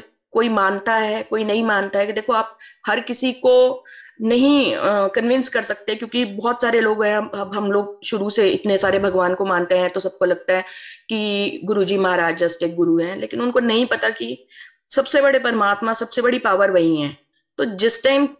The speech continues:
तबीयत खराब होती है, उस टाइम गुरुजी महाराज का स्वरूप दे दो, जल प्रसाद दे दो, फिर तबीयत ठीक हो जाती है। उसके बाद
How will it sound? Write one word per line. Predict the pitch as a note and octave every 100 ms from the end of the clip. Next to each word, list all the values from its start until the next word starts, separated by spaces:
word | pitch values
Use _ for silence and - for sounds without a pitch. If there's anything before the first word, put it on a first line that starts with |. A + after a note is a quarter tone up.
| _ _ -
तबीयत | A3 C4 B3+
खराब | A#3 A#3
होती | A#3+ B3
है, | B3
उस | B3 -
टाइम | A#3
गुरुजी | A3 G#3+ A3+
महाराज | A3 G#3 G3+
का | G3+ G#3+
स्वरूप | G#3+ G3+ G3+
दे | F#3 F#3+
दो, | G3 F#3+ G3
जल | F#3+ F#3
प्रसाद | F#3+ F#3+ G3 F#3
दे | F#3
दो, | F#3 E3+ -
फिर | F#3+ G3
तबीयत | F#3+ F#3+ -
ठीक | F#3+ G3+
हो |
जाती | F#3+ F#3 -
है। | F#3
उसके | F#3 -
बाद | F3 F3